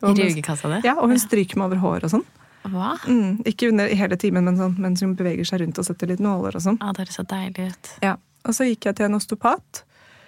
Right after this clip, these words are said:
Speaker 1: som løsnet opp i bekkenet mitt, og han sa, og dette er heller ikke vitenskapelig bevist, men han sa at han opplevde at mange kvinner som hadde hormonelle greier, ikke sant? Overgangsalder, P M S, whatever, at de hadde liksom litt sånn stramt bekken, og det å få løsnet opp,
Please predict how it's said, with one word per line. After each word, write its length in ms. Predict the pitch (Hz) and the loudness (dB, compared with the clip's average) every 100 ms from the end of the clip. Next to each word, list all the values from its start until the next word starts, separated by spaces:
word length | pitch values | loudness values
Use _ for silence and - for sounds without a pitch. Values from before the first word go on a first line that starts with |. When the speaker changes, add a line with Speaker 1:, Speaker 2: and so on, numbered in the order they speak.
| _ - | _ -6
Speaker 1:
som 180 | - 240 | 2 4
løsnet 420 | 254 - 208 180 | 2 0 0 0
opp 120 | 180 | 0
i 40 | 202 | 0
bekkenet 380 | 190 185 202 | 0 -2 0
mitt, 380 | 202 330 - - _ - | 2 0 -4 -20 _ 0
og 100 | 226 | 2
han 220 | 226 233 | 4 4
sa, 200 | 240 254 | 2 2
og 60 | 269 | 2
dette 140 | 240 | 0
er 60 | 196 | 0
heller 200 | 175 170 | 2 0
ikke 200 | 302 226 | 0 -2
vitenskapelig 520 | 220 - 214 196 190 | -2 -4 -4 -4 -2
bevist, 400 | 190 269 - - | 0 0 -4 -4
men 100 | 226 | -2
han 200 | 208 220 | 0 0
sa 160 | 220 196 | 0 0
at 120 | 185 | 2
han 240 | 220 226 - _ | 2 2 -4 _
opplevde 340 | 220 - 214 220 | -8 -2 0 2
at 80 | |
mange 200 | 247 240 220 | 2 2 0
kvinner 220 | 233 202 | 0 0
som 120 | 220 | 0
hadde 320 | 226 196 180 | 0 0 -2
hormonelle 680 | 180 185 202 190 180 175 185 - _ _ _ _ _ _ _ | -2 0 0 0 0 0 0 -4 _ _ _ _ _ _ _
greier, 380 | 208 226 196 165 - _ _ _ _ _ _ | 0 2 2 -2 -4 _ _ _ _ _ _
ikke 60 | 175 | -2
sant? 200 | 208 285 | 0 2
Overgangsalder, 640 | 220 180 185 180 185 190 190 | 0 2 0 0 0 0 -2
P 100 | 214 | -2
M 100 | 202 | 0
S, 180 | 190 - | -2 -2
whatever, 320 | 196 185 233 339 - - - _ _ _ - | 0 2 2 0 -10 -20 -20 _ _ _ -6
at 140 | 208 - | -4 0
de 100 | 240 | 2
hadde 240 | 254 190 | 2 2
liksom 220 | 208 226 | 2 2
litt 100 | 226 | 2
sånn 140 | 226 247 | 0 -2
stramt 420 | - 214 208 240 | -2 0 0 -2
bekken, 320 | 190 - 220 | -6 -2 0
og 60 | 226 | 2
det 100 | 208 | 2
å 60 | |
få 80 | 190 | 2
løsnet 520 | 247 240 - - 160 | 0 0 -4 -4 -2
opp, 120 | 214 | 0